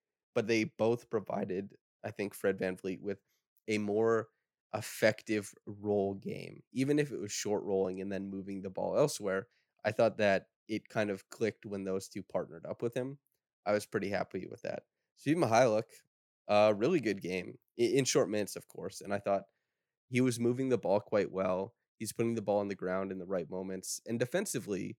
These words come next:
uh, similar to Gary Trent Junior, the effort was quite palpable. And when he's operating on the side of the floor that the ball gets swung to, you do feel good when he's involved in an action.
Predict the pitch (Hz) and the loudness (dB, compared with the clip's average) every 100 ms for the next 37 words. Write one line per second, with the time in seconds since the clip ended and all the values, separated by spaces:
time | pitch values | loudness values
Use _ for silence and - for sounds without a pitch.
0 | _ _ _ - 110 - 175 175 120 104 | _ _ _ -4 -2 0 0 0 0 2
1 | 113 113 113 95 123 120 92 - _ _ | 2 2 -2 -2 -2 -2 -2 -4 _ _
2 | _ _ 113 123 - 147 - 113 - 127 | _ _ 2 2 4 0 0 -4 2 4
3 | 104 120 151 110 90 92 - - 143 143 | 4 4 4 2 -6 -8 -8 2 4 6
4 | 131 131 110 113 113 143 175 131 113 - | 4 0 -2 -2 -2 -6 -4 2 2 4
5 | 104 101 101 98 98 95 95 92 - 95 | 0 2 0 -4 -4 -2 -2 -4 -8 -8
6 | 92 85 - 92 120 110 - 180 196 - | -6 -10 -8 -6 -4 -6 -8 -8 -6 -4
7 | 107 123 _ _ _ 113 131 156 196 214 | -6 -6 _ _ _ -2 0 0 -2 2
8 | 202 139 120 127 107 104 110 110 113 107 | 2 4 2 0 0 -2 -2 -6 -6 -6
9 | 95 92 - 104 113 117 147 - - | -2 0 0 -2 0 2 0 -2 -10